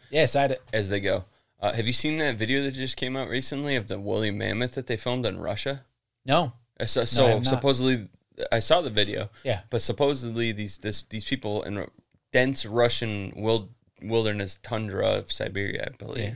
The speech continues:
Speaker 2: pretty sure it was up there, found a f-, so-, filmed a elephant-looking creature, and it definitely looks like a woolly mammoth.
Speaker 1: Really?
Speaker 2: Now, obviously, we don't know if it's real or not, but it's pretty
Speaker 1: Well,
Speaker 2: fucking wild.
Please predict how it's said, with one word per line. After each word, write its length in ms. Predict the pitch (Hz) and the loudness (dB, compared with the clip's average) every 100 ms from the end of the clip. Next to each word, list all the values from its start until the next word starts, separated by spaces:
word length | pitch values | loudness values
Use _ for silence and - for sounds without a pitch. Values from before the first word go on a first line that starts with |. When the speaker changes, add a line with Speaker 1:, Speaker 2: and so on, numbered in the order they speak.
| - | -6
Speaker 2:
pretty 160 | 110 | -8
sure 100 | - | -8
it 60 | - | -12
was 80 | - | -14
up 100 | - | -10
there, 160 | 113 - _ _ | -10 -10 _ _
found 180 | - 214 | -4 -4
a 60 | 185 | -4
f-, 60 | |
so-, 260 | - - 196 131 120 | -4 -2 -2 -6 -14
filmed 300 | - 170 170 | -2 0 4
a 260 | 156 123 110 - | 6 6 4 0
elephant-looking 960 | 135 139 127 - 107 - _ 104 104 101 | 4 4 4 0 -6 -6 _ -10 -8 -8
creature, 340 | 92 107 98 101 | -6 -4 -2 -4
and 120 | 104 | 0
it 60 | |
definitely 240 | 110 104 101 | 2 2 0
looks 140 | 101 | -2
like 100 | 101 | -6
a 40 | 98 | -6
woolly 240 | 80 80 | -6 -8
mammoth. 460 | - - - - - _ | -8 -8 -10 -14 -18 _
Speaker 1:
Really? 360 | 165 196 95 78 - | -4 -2 -2 -4 -12
Speaker 2:
Now, 160 | 62 - | -12 -10
obviously, 480 | - 98 - - - | -4 -4 -4 -8 -8
we 120 | - | -10
don't 100 | - | -12
know 80 | - | -14
if 140 | - - | -16 -18
it's 160 | - | -12
real 100 | - - | -12 -10
or 40 | |
not, 200 | - 180 - | -10 -10 4
but 260 | 214 165 - | 4 4 -2
it's 140 | - | -4
pretty 200 | - 185 123 | 4 4 6
Speaker 1:
Well, 100 | 123 | 4
Speaker 2:
fucking 180 | 110 110 | 4 2
wild. 400 | 120 104 107 | 4 4 -2